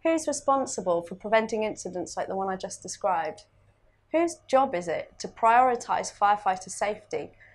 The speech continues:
so they can prioritise yours? Interestingly, eighty percent of firefighter injuries are caused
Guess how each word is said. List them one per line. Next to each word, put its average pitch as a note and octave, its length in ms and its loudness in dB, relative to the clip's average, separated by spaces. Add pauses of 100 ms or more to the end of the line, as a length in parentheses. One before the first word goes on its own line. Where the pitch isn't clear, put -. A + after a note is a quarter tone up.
(200)
so - 200 -10
they F#3+ 160 2
can F#3 180 -10
prioritise F3+ 800 -4
yours? - 480 -8 (1800)
Interestingly, G#3 920 4 (640)
eighty D4 320 4
percent A3+ 560 0 (500)
of G3 160 -6
firefighter G#3+ 580 2
injuries E3+ 600 -6
are F#3 100 -2
caused E3+ 600 0